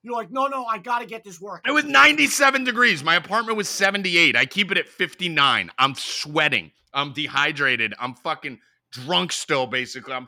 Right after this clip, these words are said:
Speaker 2: fucking sh-, I'm sweating. He's trying to tell me something. I'm like, "Bill,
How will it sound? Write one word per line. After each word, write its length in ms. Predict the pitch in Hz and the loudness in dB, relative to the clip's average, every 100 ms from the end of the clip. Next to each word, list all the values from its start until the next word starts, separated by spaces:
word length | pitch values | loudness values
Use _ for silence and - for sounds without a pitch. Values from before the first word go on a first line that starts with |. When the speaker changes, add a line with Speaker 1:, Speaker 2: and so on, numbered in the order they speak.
| _ | _
Speaker 2:
fucking 280 | 185 160 135 | -8 -8 -10
sh-, 200 | - - | -10 -6
I'm 140 | 156 143 | -6 -8
sweating. 680 | - - 185 254 180 104 - _ | -10 -12 -2 -2 -2 -6 -16 _
He's 120 | 208 | -16
trying 200 | - 254 | -6 -6
to 60 | 226 | -6
tell 260 | - 190 233 | -8 -10 -8
me 140 | 208 | -6
something. 360 | 147 139 127 117 _ - | -6 -8 -8 -12 _ -8
I'm 80 | |
like, 200 | 139 123 | -6 -6
"Bill, 260 | - 151 - | -2 -2 -2